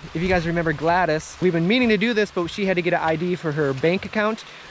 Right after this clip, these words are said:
She's gonna open a bank account, and today we're gonna deposit one thousand dollars.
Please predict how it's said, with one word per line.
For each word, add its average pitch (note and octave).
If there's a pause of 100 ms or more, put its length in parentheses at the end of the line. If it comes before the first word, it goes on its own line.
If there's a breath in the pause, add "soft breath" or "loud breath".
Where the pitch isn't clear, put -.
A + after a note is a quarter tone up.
(240 loud breath)
She's G3+
gonna G3
open F3+
a D3
bank F#3
account, D3+
and D3
today F3
we're D#3
gonna D3
deposit C#3+
one E3+
thousand E3+
dollars. E3